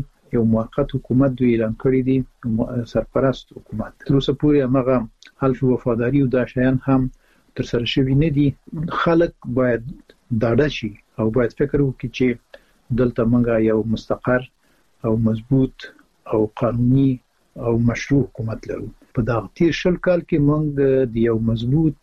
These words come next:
اقتصادي سیستم خاوند نه یو. زموږ ملي بنسټونه جوړ نه دي. موږ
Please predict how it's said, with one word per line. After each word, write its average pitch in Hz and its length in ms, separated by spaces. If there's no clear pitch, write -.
اقتصادي 127 480
سیستم 151 500
خاوند 120 440
نه 123 120
یو. 113 500
زموږ 131 280
ملي 131 500
بنسټونه 135 580
جوړ 123 200
نه 123 120
دي. 104 160
موږ 127 240